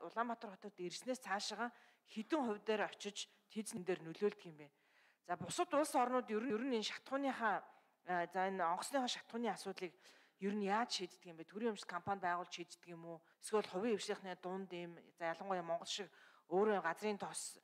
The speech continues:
а, эцсийн бүтээгдэхүүн үйлдвэрлэдэг улс орны хувьд ер нь яаж шийддэг юм бэ? Энэ дэлхийн улс орнуудын энэ асуудлыг нэгдүгээрт бас асуух гэсэн. Тэгэхээр одоо бол би зүгээр ингэж бодож байна л да. Одоо бол бас огт өрсөлдөөн байхгүй ш байгаа. А, зүгээр тэрнэр манай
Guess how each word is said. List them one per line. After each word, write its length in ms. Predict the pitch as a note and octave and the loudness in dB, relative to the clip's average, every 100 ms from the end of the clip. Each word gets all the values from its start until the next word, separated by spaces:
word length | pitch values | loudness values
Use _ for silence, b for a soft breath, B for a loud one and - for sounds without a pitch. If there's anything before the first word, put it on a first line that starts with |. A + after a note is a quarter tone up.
| B B B B | B B B B
а, 140 | D3+ | -4
эцсийн 240 | D3+ - G#3 | -2 0 -2
бүтээгдэхүүн 460 | - G3 - F#3 F3+ | 0 -4 -2 -2 -2
үйлдвэрлэдэг 400 | G3+ G#3 - G3+ | -2 -6 0 2
улс 220 | F3 - | 2 0
орны 240 | E3 F3+ | -4 -4
хувьд 240 | E3 E3 - _ | -2 -2 -4 _
ер 280 | C3 D#3 D#3+ | -14 -12 -12
нь 120 | F3 | -6
яаж 240 | E3 F#3+ G3 | 0 0 0
шийддэг 400 | - E3+ - - D#3+ | -2 -4 -8 -16 -16
юм 80 | |
бэ? 320 | D3+ D3 D3 C#3+ B B B B B | -16 -16 -18 -18 B B B B B
Энэ 340 | F3+ A3+ F#3+ D3+ | 2 4 2 0
дэлхийн 320 | F#3 - G#3+ | -6 -2 0
улс 160 | F#3 - | 0 0
орнуудын 560 | F3 F3+ F3+ F3+ E3 D3+ | -2 -2 -4 -6 -8 -12
энэ 160 | E3 | -16
асуудлыг 420 | - F3 E3 E3+ B2+ - - | -10 -8 -6 -6 -8 -20 -20
нэгдүгээрт 340 | D#3+ - E3+ - | -20 -16 -16 -14
бас 160 | - - | -16 -14
асуух 260 | - D#3+ - | -14 -14 -16
гэсэн. 160 | C#3+ | -18
Тэгэхээр 580 | - - - - E3 F3 - | -20 -20 -20 0 6 6 8
одоо 120 | F4 | 8
бол 140 | E4 B3+ | 8 6
би 40 | B3+ | 4
зүгээр 220 | A3+ G3+ | 6 6
ингэж 160 | G#3+ F#3+ | 6 4
бодож 240 | E3 - | 2 0
байна 160 | F#3 E3+ | -6 -2
л 80 | |
да. 160 | - D#3 | 2 2
Одоо 200 | E3+ E4 | 6 6
бол 140 | E4 A3+ | 6 4
бас 100 | G3+ - | 0 2
огт 300 | E3+ F#3+ - | 2 2 2
өрсөлдөөн 440 | E3+ - - C#4 | 0 -2 -2 0
байхгүй 320 | G3+ F#3 A3 G3+ | 2 0 -4 -6
ш 60 | - | -8
байгаа. 300 | D3+ C#3+ - _ _ _ b b b b C#3 | -12 -12 -16 _ _ _ b b b b -12
А, 80 | |
зүгээр 280 | E3 F#3 B3 - | -2 2 2 2
тэрнэр 420 | G#3 A#3+ B3+ B3 A#3 - - | 2 4 4 2 0 -6 -6
манай 480 | E3+ G3+ A3 E3+ | -2 4 4 4